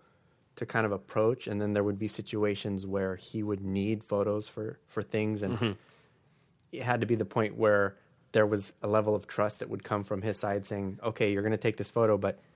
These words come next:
Speaker 1: it's not gonna see the light of day. This is for me." And I would respect that and do that. And then he in turn would say, "You know what? I can trust you.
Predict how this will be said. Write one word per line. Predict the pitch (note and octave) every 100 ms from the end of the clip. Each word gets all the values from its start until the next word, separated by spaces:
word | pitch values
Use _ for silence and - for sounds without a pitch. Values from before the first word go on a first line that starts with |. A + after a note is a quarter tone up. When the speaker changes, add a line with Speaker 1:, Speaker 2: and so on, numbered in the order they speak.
| _ -
Speaker 1:
it's | -
not | B2 G#2+
gonna | A#2 G#2
see | A#2+
the | G#2
light | G2+ G2
of | G2+ G2
day. | A2+ G2 - _ -
This | G#2+ -
is | F#2
for | G#2+
me." | F#2+ A2 G2 G2+ _ _ _ _ _ _ _
And | A#2 G#2 G#2 - _ _ -
I | A#2
would | G#2 G#2
respect | G2+ - A#2 -
that | G#2 G2+ - _ _ _ _ _ -
and | A2+ G2+
do | B2 C#3
that. | G2+ G2+
And | A2 G2+
then | G#2 G#2 G#2 G#2 _ _ _ _ _
he | - C3+ A#2+
in | G#2+
turn | - A#2 A2
would | G2
say, | - G#2 G2+
"You | G#2+
know | A2 G#2+
what? | G#2+ A2 - _
I | G#2+
can | G#2 G2+
trust | - A#2 A#2 -
you. | G2+ F#2+